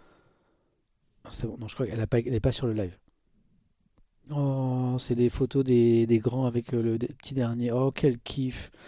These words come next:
J'ai vraiment la chance, des enfants formidables. Bon, ils vont peut-être mourir demain à l'école quand leurs petits copains vont leur dire : « Alors, comme ça, ton père, il monte sa teub à la, à la,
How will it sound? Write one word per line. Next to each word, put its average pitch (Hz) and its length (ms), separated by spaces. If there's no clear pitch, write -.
J'ai - 180
vraiment 135 300
la 123 120
chance, 113 260
des 110 180
enfants 120 220
formidables. 107 440
Bon, 107 80
ils 101 40
vont 95 60
peut-être 117 160
mourir 120 260
demain 107 180
à - 20
l'école 101 280
quand 107 160
leurs 101 240
petits - 140
copains 113 220
vont 104 160
leur 101 120
dire : « 113 160
Alors, 220 140
comme 226 140
ça, 233 140
ton 220 140
père, 214 160
il 202 80
monte 208 120
sa 226 60
teub 208 180
à 202 80
la, 208 280
à 190 40
la, 196 300